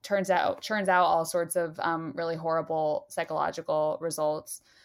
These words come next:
Um, so it is hard to hear it with that perspective as well, you know? Um,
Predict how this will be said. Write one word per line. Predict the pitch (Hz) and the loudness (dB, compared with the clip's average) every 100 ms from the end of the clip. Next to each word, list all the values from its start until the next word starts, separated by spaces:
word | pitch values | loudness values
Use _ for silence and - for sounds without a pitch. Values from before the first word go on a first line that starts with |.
| _ _ | _ _
Um, | 190 180 170 160 | 2 4 2 -2
so | - 180 | 4 4
it | 170 180 | 8 6
is | 175 | 6
hard | 180 170 | 2 -2
to | 165 | -2
hear | 170 165 160 | -2 0 2
it | - - | 0 -2
with | 165 165 | -2 2
that | 156 160 | 2 2
perspective | - 156 - 147 147 151 147 | -2 -6 -4 -6 -6 -8 -6
as | 151 | -6
well, | 190 220 - - | 0 2 2 -2
you | - 170 | -4 -6
know? | 165 160 160 175 - | -4 -4 -4 -8 -8
Um, | 180 170 165 160 160 | -4 -2 -2 -2 -6